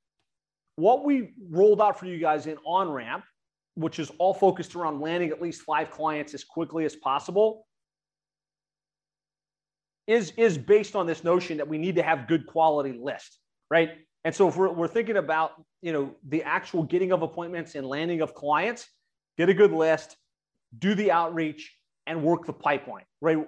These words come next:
Like, step one is good, good list, right? And I think there's two sources of the list that you wanna plug into.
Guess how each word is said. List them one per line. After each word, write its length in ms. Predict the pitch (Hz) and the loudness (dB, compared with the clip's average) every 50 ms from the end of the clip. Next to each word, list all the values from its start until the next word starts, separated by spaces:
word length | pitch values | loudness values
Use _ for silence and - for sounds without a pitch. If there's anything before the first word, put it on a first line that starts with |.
| - - | -6 -4
Like, 280 | 160 156 151 - - - _ _ _ _ _ _ _ _ | -2 -2 -2 -4 -8 -20 _ _ _ _ _ _ _ _
step 420 | - - - - 233 240 233 233 185 | -20 -18 -2 2 4 4 4 2 2
one 260 | 196 220 220 196 175 | 2 4 4 4 4
is 160 | 170 160 131 | 2 0 -2
good, 280 | 117 - 180 175 - 123 | 0 2 2 2 2 2
good 280 | 160 170 160 127 113 | 0 0 0 0 -4
list, 360 | 139 147 143 113 - - - _ | -6 -8 -8 -8 -10 -14 -16 _
right? 160 | 131 135 139 | -2 -2 -2
And 80 | 143 147 | 0 -2
I 60 | 143 | -4
think 220 | 139 - 175 165 131 | -4 -4 -6 -4 -4
there's 200 | 165 156 - - | -6 -6 -6 -8
two 240 | - 185 180 151 - | -8 -8 -8 -8 -10
sources 640 | - - - - - 180 175 170 175 - 160 127 | -14 -18 -12 -4 0 0 0 0 -2 -4 -8 -10
of 120 | 135 131 123 | -10 -10 -8
the 80 | 143 | -6
list 260 | 139 131 147 139 143 | -4 -2 -4 -4 -6
that 160 | 139 135 - - | -8 -14 -12 -10
you 60 | 139 | -8
wanna 240 | 135 139 139 139 123 - _ _ _ _ | -6 -6 -6 -6 -8 -10 _ _ _ _
plug 240 | - 151 143 139 135 | -2 -2 -2 -2 -2
into. 340 | 139 135 131 - 131 104 | -6 -6 -8 -10 -12 -14